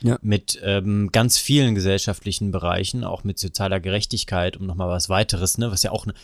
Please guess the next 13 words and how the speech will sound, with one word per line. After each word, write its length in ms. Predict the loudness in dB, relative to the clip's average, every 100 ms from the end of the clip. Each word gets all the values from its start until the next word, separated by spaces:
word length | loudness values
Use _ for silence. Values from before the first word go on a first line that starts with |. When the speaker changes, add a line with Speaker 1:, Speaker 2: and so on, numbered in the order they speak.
| -4
Speaker 2:
internationale 720 | 0 4 4 2 2 4 4
soziale 360 | 2 0 0 -2
Gerechtigkeit 640 | -2 -4 -4 -10 -8 -6
ist 100 | -4
ja 100 | -2
halt, 180 | -2 -2
wenn 100 | -4
ich 100 | -2
jetzt 140 | -4 -6
in 100 | -6
bestimmte 320 | -4 -6 -6
Dinge 200 | -4 -2
investiere, 600 | -2 -2 0 0 0 -2